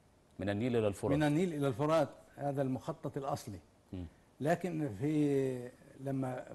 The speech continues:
Speaker 2: في ستة وخمسين لسبعة وستين، مثل ما ذكرت، كان هناك خطة لأن يتم احتلال فلسطين التاريخية أولًا.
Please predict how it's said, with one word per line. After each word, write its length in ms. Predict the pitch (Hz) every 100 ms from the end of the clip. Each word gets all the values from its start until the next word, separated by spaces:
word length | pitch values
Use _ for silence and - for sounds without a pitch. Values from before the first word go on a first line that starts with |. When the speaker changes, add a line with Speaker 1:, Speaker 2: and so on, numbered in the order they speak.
| -
Speaker 2:
في 100 | 135
ستة 340 | - 214 214
وخمسين 500 | 175 160 156 - 185
لسبعة 340 | 147 - 156 139
وستين، 560 | - 147 - 190 226 - - - -
مثل 180 | 160 160
ما 140 | 147
ذكرت، 380 | 135 139 202 214 - - _ - - - -
كان 160 | - 190
هناك 280 | 180 208 214
خطة 640 | - 233 - - 160 185 - - - - - - _ _ _ _ _ 135
لأن 260 | 151 185
يتم 340 | 185 - 240 208
احتلال 400 | - 196 214 160
فلسطين 420 | 185 160 214 202
التاريخية 640 | - 180 175 - 185 151
أولًا. 340 | 113 110 104